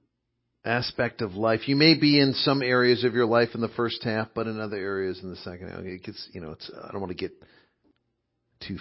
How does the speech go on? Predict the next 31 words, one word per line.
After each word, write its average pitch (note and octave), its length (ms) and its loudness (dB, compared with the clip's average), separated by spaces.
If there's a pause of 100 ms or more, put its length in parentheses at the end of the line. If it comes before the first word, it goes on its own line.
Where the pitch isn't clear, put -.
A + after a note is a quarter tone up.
(100)
fixated E2 520 -6
on E2 180 -8
any E2 160 -6
particular E2 560 -10
line, F2 640 -2 (380)
but B2+ 120 4
there's B2+ 180 8
a B2+ 60 2
point, F3 460 6 (1200)
regardless B2 420 2
of G#2+ 80 -2
the G2+ 60 -6
subject, G2+ 640 -2 (320)
regardless A2+ 400 0
of G2 80 -4
the F#2+ 60 -6
topic G#2 500 -2 (160)
or G2+ 80 -6
the F2+ 80 -10
skill, F#2+ 580 0 (720)
where C3+ 120 6
you E3 180 4
transition D3 640 4
from B2+ 180 4
the B2 80 6
learner C#3 600 8 (220)
to C#3 80 2
the C3 100 8
master C#3+ 580 6
to C#3+ 280 4
the B2+ 720 2